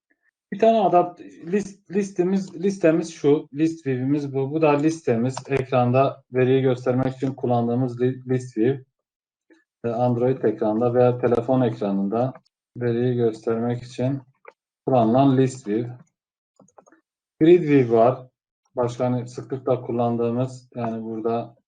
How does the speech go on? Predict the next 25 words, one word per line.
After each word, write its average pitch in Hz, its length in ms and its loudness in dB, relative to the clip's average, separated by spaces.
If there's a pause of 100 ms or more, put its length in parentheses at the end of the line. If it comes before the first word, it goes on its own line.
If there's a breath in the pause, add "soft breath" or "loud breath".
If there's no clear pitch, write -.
bu 123 240 -4
iş 117 160 -6
için 120 380 -6 (580)
işte - 180 -6
grid 131 380 2
view 113 240 2
var. 120 360 2 (800)
Ee, - 20 -10
başka 127 640 0
recycle 131 640 2
view 107 220 2
var. 117 360 2 (300)
Ee, 151 300 4
sonra 214 720 2 (300)
bir 170 100 -16
tane 196 220 2
adaptör 165 580 2
tanımlıyoruz. 123 720 -2 (220)
Amacı 180 560 4 (800)
veri 165 320 4
kaynağıyla, 139 880 2 (300)
e, 131 40 -2 (880)
arayüz 147 440 4
elemanını 117 920 -2
birleştirmek. 127 880 -2